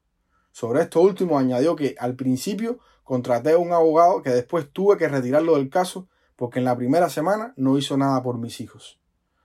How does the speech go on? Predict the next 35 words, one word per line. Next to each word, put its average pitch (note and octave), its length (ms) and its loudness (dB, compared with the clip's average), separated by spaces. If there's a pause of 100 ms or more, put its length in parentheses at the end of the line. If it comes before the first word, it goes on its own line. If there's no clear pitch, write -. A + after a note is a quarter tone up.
Luego, E3 440 2
cuando B2+ 280 0
fui E3+ 220 0
a E3+ 80 6
verlo E3+ 320 0
para A#2+ 180 0
mostrarles D3 420 -4
los D3+ 160 0
videos D#3 280 2
de D3+ 40 0
la C#3 140 2
protesta, C3+ 500 -4 (200)
donde B2 240 -2
se A#2+ 140 -8
ve C#3+ 180 -2
que D3+ 100 -6
Felipe B2 340 -6
Octavio C#3 560 2
y A#2+ 40 -6
Luis A#2 220 -8
Miguel C3 460 0 (280)
no C3 120 0
habían D3+ 280 0
hecho D#3+ 240 -2
ningún C3 280 -2
acto D#3 280 -2
de C3 80 2
violencia, F3+ 500 -2 (240)
me B2 180 -2
dijo E3+ 280 0
que D3+ 260 0
ellos G#3 240 -4
ya D#3 140 0
estaban D#3 420 -2
embarcados. A2 800 -6